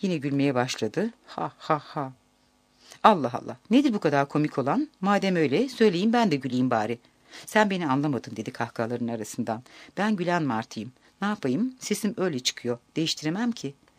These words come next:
Gülen martı mı? Gerçekten şaşırmıştım. Hiç duymamıştım. Duymaman normal.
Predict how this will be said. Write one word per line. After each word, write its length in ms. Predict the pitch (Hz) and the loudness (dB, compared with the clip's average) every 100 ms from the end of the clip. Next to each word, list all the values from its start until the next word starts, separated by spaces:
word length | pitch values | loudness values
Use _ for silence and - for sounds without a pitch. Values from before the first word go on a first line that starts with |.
| - - - | -20 -20 -4
Gülen 280 | 190 247 | 0 2
martı 360 | 254 120 123 131 | 2 0 -2 -4
mı? 180 | 131 254 - | -4 -6 -8
Gerçekten 500 | - 220 - 127 185 | 0 0 2 0 2
şaşırmıştım. 680 | 185 139 - 123 127 - 117 - - | 2 0 -2 -2 -2 -2 -6 -8 -6
Hiç 180 | 190 - | -6 -4
duymamıştım. 600 | 170 117 120 - 120 117 _ - - - | -4 -2 -2 -2 -6 -6 _ -20 -20 -4
Duymaman 460 | 214 208 147 160 165 | 0 2 2 2 2
normal. 320 | 135 131 120 | 0 0 -2